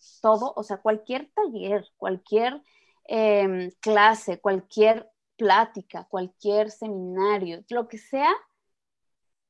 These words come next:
que te interese, digo, que te interese y esté relacionado con lo tuyo,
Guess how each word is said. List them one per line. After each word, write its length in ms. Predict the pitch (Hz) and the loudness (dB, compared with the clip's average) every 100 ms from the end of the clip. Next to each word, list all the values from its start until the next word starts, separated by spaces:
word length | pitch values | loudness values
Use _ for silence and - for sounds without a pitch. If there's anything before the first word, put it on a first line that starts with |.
| _ _ _ | _ _ _
que 140 | - 208 | -4 -2
te 100 | 190 | 0
interese, 680 | 190 196 185 196 208 247 269 | -4 -2 -2 -2 -2 -4 -4
digo, 280 | 233 196 180 | 0 0 0
que 120 | 196 | -4
te 100 | 208 | -4
interese 500 | 202 202 202 214 320 | -2 0 2 0 0
y 80 | 370 | -2
esté 240 | 277 - | -2 -4
relacionado 760 | 190 220 226 208 - 180 180 185 | -2 2 2 0 -2 -2 -2 -2
con 160 | 226 | -6
lo 60 | 190 | -4
tuyo, 320 | - 190 233 | -4 -2 -2